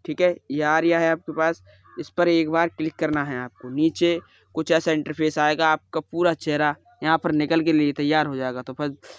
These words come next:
कुछ ही सेकंड लगेंगे भाई, नीचे आपको दे रहा है,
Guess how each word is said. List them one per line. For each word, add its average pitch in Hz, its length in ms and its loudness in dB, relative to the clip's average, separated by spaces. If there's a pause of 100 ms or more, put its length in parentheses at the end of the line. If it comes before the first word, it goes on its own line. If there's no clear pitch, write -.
(300)
कुछ 165 160 -4
ही 175 80 4
सेकंड 156 360 0
लगेंगे 147 320 -2
भाई, 147 180 -2
नीचे 147 280 0
आपको 143 240 -4
दे 147 160 0
रहा 151 120 0
है, 147 140 -2